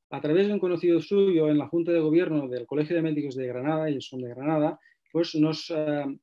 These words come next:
enseñaron este, eh, trabajo de final de máster, máster en Derecho Sanitario, que simplemente se dedicó a recopilar todas las, eh, sentencias en las cuales estaban involucrados médicos residentes en España en los últimos veinte años.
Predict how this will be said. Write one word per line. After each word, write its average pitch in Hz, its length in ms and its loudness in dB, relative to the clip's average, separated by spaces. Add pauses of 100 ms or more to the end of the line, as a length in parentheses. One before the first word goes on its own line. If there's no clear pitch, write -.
(120)
enseñaron 165 680 0 (380)
este, 170 680 2
eh, 151 60 0
trabajo 151 380 -2
de 147 120 0
final 131 260 -6
de 131 100 -6
máster, 165 380 2
máster 151 300 0
en 139 100 -2
Derecho 131 240 -6
Sanitario, 139 400 -4
que 147 80 -4
simplemente 190 580 -2 (180)
se 165 220 -2
dedicó 156 500 2
a 175 60 -2
recopilar 160 640 0 (520)
todas 190 180 4
las, 185 300 2 (140)
eh, 156 260 0
sentencias 190 760 2
en 170 80 2
las 156 140 0
cuales 165 240 0
estaban 185 480 0
involucrados 151 600 2
médicos 151 260 2
residentes 143 480 -4
en 147 80 0
España 151 500 -2 (240)
en 151 80 2
los 165 100 4
últimos 175 200 0
veinte 131 260 -2
años. 135 360 -10